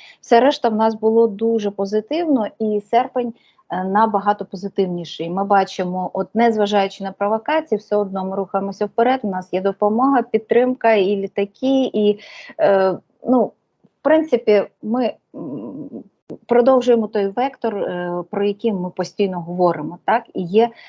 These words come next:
певна динаміка в тому. А от вересень, він вже буде більш контрастним, і там буде більше напруження.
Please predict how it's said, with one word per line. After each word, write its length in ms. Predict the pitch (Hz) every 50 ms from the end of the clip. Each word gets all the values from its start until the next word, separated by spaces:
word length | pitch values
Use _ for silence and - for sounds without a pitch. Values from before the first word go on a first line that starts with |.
| - _ _
певна 320 | - 208 202 196 190 180
динаміка 560 | 175 170 202 202 196 175 165 160 143 143 - 147
в 60 | 147 _
тому. 320 | - 160 147 - 175 196 - _ _ _ _ - - - - - - _ _
А 100 | - 185
от 300 | 202 220 220 208 180 -
вересень, 720 | 269 370 427 427 359 339 - - 240 214 208 202 185 180
він 380 | 175 190 233 277 330 330 320 294
вже 320 | 233 208 208 233 247 247
буде 760 | 233 226 202 220 233 247 214 208 226 226 220 220 220 220 208
більш 280 | 190 190 226 220 214 -
контрастним, 880 | - 214 196 196 208 214 196 185 - - - 214 185 180 175 175 170 165 _ _
і 340 | 202 196 196 202 202 190 190 _
там 260 | 202 208 220 220 208
буде 360 | 185 196 208 214 190 196 202
більше 720 | 180 175 180 208 202 196 - - - 196 185 185 180 180
напруження. 720 | 180 175 180 175 - 202 202 185 - 180 170 160 151 143 127